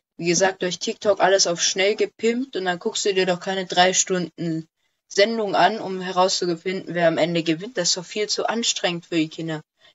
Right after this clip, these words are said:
Die wollen eine schnelle Inhaltsvermittlung. Ja. Und wie gesagt, wenn das lineare Fernsehen nicht irgendwann im Wandel der Zeit mitgeht, wird's abgeschafft.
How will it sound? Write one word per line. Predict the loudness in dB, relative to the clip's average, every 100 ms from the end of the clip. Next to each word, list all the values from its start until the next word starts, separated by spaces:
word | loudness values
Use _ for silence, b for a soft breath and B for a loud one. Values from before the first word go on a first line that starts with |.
| _
Die | -2
wollen | 0 2
eine | 2
schnelle | 2 2 2 2 2 -2
Inhaltsvermittlung. | -4 -2 -2 2 2 0 -2 -2 -6 -10 -16 _
Ja. | -2 -2 -4 _ _ _ _ _ _ _ -12
Und | -10 -10 _ _ _ -14
wie | -4
gesagt, | 0 4 2 2
wenn | -2
das | -2 -2
lineare | -4 -4 0 2 0
Fernsehen | -2 -2 -2 -2 -2 -2 -8 _ _ _ _ _ _ _ _ _ _ -10
nicht | -8 -4 0
irgendwann | 0 2 2 2 0 _ _ _ _
im | -8 0
Wandel | 2 2 2
der | 0
Zeit | 0 -2 -2
mitgeht, | -4 -4 0 0 0 -4
wird's | -8 -6 -2
abgeschafft. | -4 -4 -6 -4 -6 -8